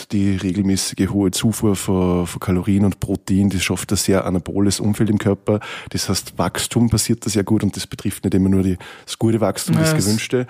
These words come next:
Speaker 2: kann auch Krebszellen natürlich fördern, ja.
Speaker 1: Ja, genau so ist es. Also ich,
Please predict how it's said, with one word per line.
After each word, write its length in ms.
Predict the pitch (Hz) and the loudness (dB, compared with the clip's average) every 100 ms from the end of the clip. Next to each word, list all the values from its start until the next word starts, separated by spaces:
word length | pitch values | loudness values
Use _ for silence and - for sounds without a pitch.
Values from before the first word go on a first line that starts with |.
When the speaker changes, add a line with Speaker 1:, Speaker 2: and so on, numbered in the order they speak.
| - | -4
Speaker 2:
kann 160 | 160 | -2
auch 80 | 151 | 0
Krebszellen 580 | 147 151 - - 151 165 | 0 -2 -2 0 0 0
natürlich 320 | 160 165 160 | 0 0 -2
fördern, 360 | - 160 165 151 | 0 0 2 2
ja. 80 | 98 | 2
Speaker 1:
Ja, 240 | 98 98 - | 0 -4 -6
genau 240 | 104 98 | 0 0
so 160 | 95 104 | 0 0
ist 180 | 104 - | 0 0
es. 200 | 107 90 | 0 0
Also 300 | 185 101 107 | 0 2 0
ich, 140 | 98 | 2